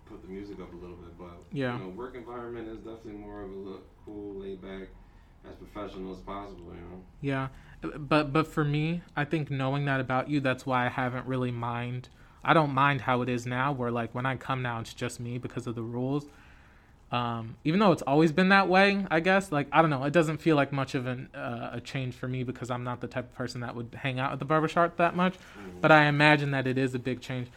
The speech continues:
Speaker 2: Like, has it changed any of, I'm just wondering,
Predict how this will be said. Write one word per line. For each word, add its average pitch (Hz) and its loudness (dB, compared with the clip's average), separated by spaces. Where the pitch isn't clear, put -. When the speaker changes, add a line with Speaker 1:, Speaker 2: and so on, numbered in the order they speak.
Speaker 2:
Like, 156 4
has 160 6
it 175 4
changed 165 0
any 151 2
of, 139 0
I'm 151 0
just 160 -4
wondering, 139 -2